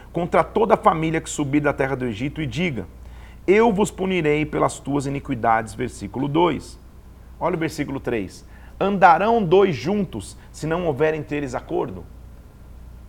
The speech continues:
Se vocês estão andando distante de mim, como que eu posso andar junto com vocês? Esse versículo é até usado para ministrações de casais, eu mesmo uso várias vezes,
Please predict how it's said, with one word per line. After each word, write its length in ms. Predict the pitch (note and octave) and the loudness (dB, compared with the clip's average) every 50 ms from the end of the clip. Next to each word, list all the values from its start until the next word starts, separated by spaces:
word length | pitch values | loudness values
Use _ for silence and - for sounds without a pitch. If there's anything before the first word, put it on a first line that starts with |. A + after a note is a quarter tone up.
| - - - | -20 -20 -20
Se 280 | - - - - C3+ | -20 -18 -12 -10 -10
vocês 420 | B2+ - B2 B2+ C3 - - F#3+ G#3 | -10 -6 -6 -6 -4 -2 0 -2 0
estão 160 | - A3 G3+ F#3+ | -2 -2 -4 -2
andando 260 | F3 E3+ F3 E3+ D#3 | -2 -2 -2 -2 -4
distante 320 | C#3+ C#3 - D3 D3 C3+ | -4 -4 -4 -4 -4 -4
de 80 | B2 B2+ | -4 -4
mim, 180 | D3 F3 F#3+ | -4 -4 -4
como 180 | E3 F#3+ G3+ F#3+ | -2 -4 -2 -2
que 60 | F#3 | -2
eu 40 | F#3+ | -2
posso 240 | - F#3+ D#3+ - D#3+ | -2 -4 -4 -4 -4
andar 160 | D3 C#3+ C3+ | -4 -4 -4
junto 200 | A#2 C3 C3 - | -4 -6 -8 -8
com 100 | C3 B2+ | -8 -8
vocês? 420 | B2 B2 - - G#2+ G2+ F#2+ - | -8 -8 -8 -6 -6 -6 -6 -6
Esse 200 | - F3 E3 - | -8 -10 -8 -8
versículo 420 | - F3+ C#3+ - - E3+ E3 E3+ D3+ | -8 -8 -8 -8 -10 -10 -6 -6 -6
é 20 | |
até 140 | C#3+ - F3+ | -4 -2 -4
usado 320 | F#3+ F3+ C#3+ E3 E3+ D#3+ | -4 -2 0 0 -2 -2
para 120 | - D#3+ D3+ | -2 -6 -6
ministrações 540 | D3+ D3+ D3 - - C3+ B2+ - D3 C#3+ B2+ | -6 -6 -6 -6 -6 -6 -6 -6 -8 -8 -6
de 60 | - | -4
casais, 460 | - C3+ A#2+ G#2 A#2 C3 C#3+ B2 A2+ | -2 -2 -2 0 0 0 0 0 -2
eu 80 | D#3+ F3+ | -4 -2
mesmo 280 | E3+ F3 D#3 C#3 D3+ | -2 -2 -2 -2 -4
uso 140 | D#3 D3+ C#3+ | -4 -4 0
várias 280 | C3+ D3 D3+ D#3+ C#3 A#2+ | 2 2 2 2 0 0
vezes, 240 | C3 B2+ A2+ G2 | 0 0 0 0